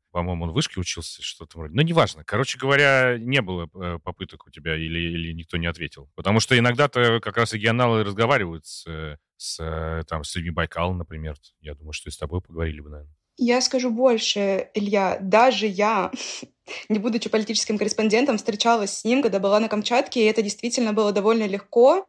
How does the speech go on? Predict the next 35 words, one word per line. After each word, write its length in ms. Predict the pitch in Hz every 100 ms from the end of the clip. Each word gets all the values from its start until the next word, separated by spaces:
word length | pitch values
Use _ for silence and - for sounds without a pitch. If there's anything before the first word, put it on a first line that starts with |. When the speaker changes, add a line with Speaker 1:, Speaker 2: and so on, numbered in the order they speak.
| 226
Speaker 2:
устроить 540 | - 240 226 269 262
в 80 | 214
две 160 | 202 202
тысячи 300 | 240 - 220
двадцатом 420 | 220 220 247 226
году. 420 | 214 190 180 180 - _
Speaker 1:
Прозвучало, 500 | 92 90 92 104 104
звучало 720 | 92 110 117 113 117 123 120 113
сомни-, 360 | 123 123 120
э, 140 | 113 107
двусмысленно. 680 | 101 117 - 107 - 85 85
А 40 |
что, 200 | - 90
вы 100 | 85
де-, 340 | 78 80 82 78
ходили 720 | 90 87 90 85 82 82 82
в 180 | 85 85
ресторан 440 | - 202 143 135
или 60 | 71
что? 160 | - _ -
Speaker 2:
Встречались 640 | - 240 226 247 254 247
у 20 |
него 140 | 220 226
в 60 |
кабинете 520 | 226 208 202 247 277
на 80 | 233
пятнадцать 460 | 214 214 208 - 214
минут, 480 | 214 214 269 277 220
э, 100 | 202
брала 280 | 196 196
комментарии 560 | 226 214 208 202 214 247
по 100 | 247
поводу 260 | 196 220 202
нашествия 500 | 202 - 220 - 214
медведей. 580 | 202 185 175 160 165